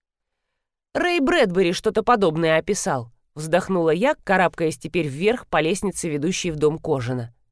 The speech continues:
Читал его роман «Четыреста пятьдесят один градус по Фаренгейту»? Да, мне лет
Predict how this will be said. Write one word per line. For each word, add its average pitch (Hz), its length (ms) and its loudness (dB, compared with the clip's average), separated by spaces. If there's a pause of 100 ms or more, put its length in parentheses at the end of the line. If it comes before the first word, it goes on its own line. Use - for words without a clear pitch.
(360)
Читал 381 380 2
его 202 240 2
роман 185 420 2 (240)
«Четыреста 247 460 -2
пятьдесят 214 460 -2
один 240 260 2
градус 208 340 2
по 202 100 -8
Фаренгейту»? 185 680 -2 (840)
Да, 214 500 2 (380)
мне 294 500 0
лет 254 260 0